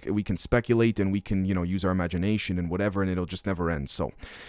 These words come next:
the next thing is that U S stocks plunge in early trading amid rising inflation.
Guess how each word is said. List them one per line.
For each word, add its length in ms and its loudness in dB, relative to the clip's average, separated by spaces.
the 200 4
next 260 4
thing 160 4
is 160 0
that 140 6
U 240 6
S 80 4
stocks 420 2
plunge 440 4
in 100 4
early 260 4
trading 440 2
amid 280 2
rising 380 4
inflation. 520 -2